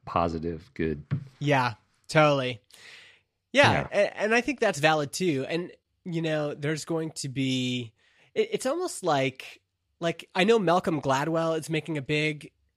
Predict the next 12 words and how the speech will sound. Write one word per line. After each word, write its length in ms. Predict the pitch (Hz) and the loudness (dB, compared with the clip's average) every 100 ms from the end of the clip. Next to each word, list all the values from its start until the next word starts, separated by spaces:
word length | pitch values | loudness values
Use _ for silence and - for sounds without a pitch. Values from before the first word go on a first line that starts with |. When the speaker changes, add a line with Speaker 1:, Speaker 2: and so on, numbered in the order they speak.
| _ | _
Speaker 2:
kind 160 | - 151 | -4 -2
of 80 | 139 | -2
foray 600 | - 151 147 143 139 135 | 0 0 2 0 -2 -2
into 260 | 143 151 135 | -4 -4 -2
podcasting. 720 | 147 139 151 143 139 143 143 | 0 0 0 -2 -2 -6 -4
He 120 | 135 | -4
just 160 | 127 - | -4 -2
started 320 | 139 135 127 | 0 0 -2
his 120 | 120 | -4
own 160 | 135 131 | -4 -4
podcasting 640 | 135 120 131 123 - 135 | -6 -6 -6 -6 -8 -12
company. 640 | - 131 135 127 123 120 | -8 -8 -6 -6 -6 -8